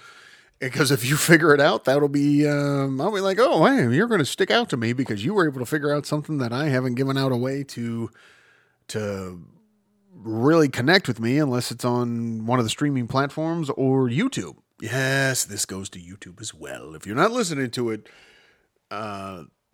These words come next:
Ashburn or Brussels, <laughs> again, they're like, "Why, on the tail end of something controversial, do you bring us into this fucking thing? I'm not gonna listen to you anymore." Bill, please don't. <laughs> Please. I, I,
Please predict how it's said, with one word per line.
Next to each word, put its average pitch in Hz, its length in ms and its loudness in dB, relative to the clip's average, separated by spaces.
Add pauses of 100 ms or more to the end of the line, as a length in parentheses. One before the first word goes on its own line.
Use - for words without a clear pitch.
(320)
Ashburn 135 540 2
or 123 100 0
Brussels, 135 480 -2 (560)
<laughs> - 80 -12 (1600)
again, 147 340 0
they're 131 140 -4
like, 135 220 -4 (480)
"Why, 127 420 0
on 131 160 -2
the 120 80 2
tail 151 380 4
end 147 140 2
of 123 100 -4
something 139 280 0
controversial, 120 680 0
do 95 100 -14
you 107 160 -2
bring 143 360 4
us 143 180 4
into 127 180 -2
this 117 140 0
fucking 104 340 -4
thing? 82 380 -12
I'm 247 100 -4
not 302 140 2
gonna 294 120 4
listen 311 240 2
to 202 60 -6
you 160 120 -4
anymore." 131 280 -8
Bill, 269 260 -4
please 208 420 -8
don't. - 280 -10 (160)
<laughs> 107 300 -8 (200)
Please. 247 440 -10 (800)
I, 311 800 2 (380)
I, 110 340 0